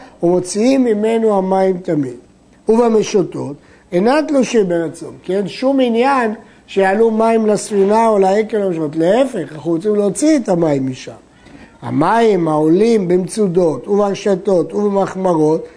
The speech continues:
כדי לצוד דגים, אינם תלושים ברצון,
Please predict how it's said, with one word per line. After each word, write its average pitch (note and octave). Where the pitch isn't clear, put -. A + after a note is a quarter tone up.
כדי E3
לצוד F#3
דגים, D#3
אינם A3
תלושים A#3
ברצון, D3